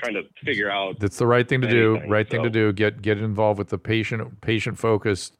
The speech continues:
Speaker 2: diagnostic-specific groups. But, but are, is she on pain meds?
Speaker 1: Uh, no, currently
Speaker 2: Ugh.
Speaker 1: not. It's just, uh, she
Speaker 2: Ugh.
Speaker 1: still, still takes Tegretol as, like, a, and I believe it's an, that's an anticonvulsant for epilepsy, which
Speaker 2: Yeah. Ta-
Speaker 1: helps a little bit, but the, the problem is you have to take it every six hours.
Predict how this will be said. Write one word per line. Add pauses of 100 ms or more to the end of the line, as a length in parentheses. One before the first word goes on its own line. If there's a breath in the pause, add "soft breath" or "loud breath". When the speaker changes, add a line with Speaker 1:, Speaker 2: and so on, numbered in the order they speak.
Speaker 2:
diagnostic-specific
groups.
But, (360 loud breath)
but
are,
is
she
on
pain
meds? (320)
Speaker 1:
Uh, (100)
no, (140)
currently
Speaker 2:
Ugh.
Speaker 1:
not.
It's
just, (100)
uh, (180)
she
Speaker 2:
Ugh.
Speaker 1:
still,
still
takes
Tegretol (200)
as,
like,
a, (120)
and
I
believe
it's
an,
that's
an
anticonvulsant
for
epilepsy,
which
Speaker 2:
Yeah. (720 soft breath)
Ta-
Speaker 1:
helps
a
little
bit, (160)
but (100)
the,
the
problem
is
you
have
to
take
it
every
six
hours.